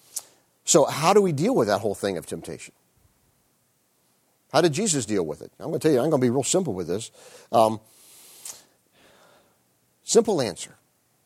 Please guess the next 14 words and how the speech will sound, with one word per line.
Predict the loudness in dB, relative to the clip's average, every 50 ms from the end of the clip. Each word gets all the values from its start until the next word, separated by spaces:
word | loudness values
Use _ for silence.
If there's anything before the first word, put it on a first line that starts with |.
| _ _ _ _ _ _ _ _ _ _ _ _ _ _ _ _ _ _ _
Not | 2 2 2 2
simple | 4 4 2 4 2 2
to | 2 2
do, | 4 4 4 2 0 -4 -14 _ _
simple | -4 -2 4 4 4 4 4 0 0 2
answer. | 0 0 -2 -4 -6 -6 -6 _ _ _
One | 0 4 4 4 4 2
point, | 2 2 4 4 4 2 -2 -6 _ _ _ _ _
how | 0 2 4
do | 6
we | 6 6 6
deal | 6 4
with | 4 4 2
temptation? | 0 -2 -2 -2 -4 -4 -4 -8 -14